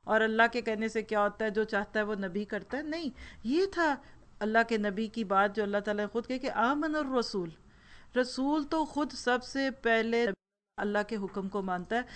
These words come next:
लिहाजा आप दिल के मिलान के ख़िलाफ़ होने के बावजूद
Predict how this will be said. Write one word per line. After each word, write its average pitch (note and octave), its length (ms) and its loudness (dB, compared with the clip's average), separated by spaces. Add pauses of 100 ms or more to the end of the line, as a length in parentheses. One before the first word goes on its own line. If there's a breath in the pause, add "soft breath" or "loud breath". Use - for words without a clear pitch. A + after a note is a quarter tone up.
(180 loud breath)
लिहाजा A3 440 4
आप G3+ 360 4 (220)
दिल B3+ 220 -2 (140)
के C4+ 200 -2
मिलान A3+ 640 2
के A#3+ 180 0
ख़िलाफ़ G#3+ 560 2
होने A3 240 -2
के A3+ 140 -2
बावजूद G3 720 0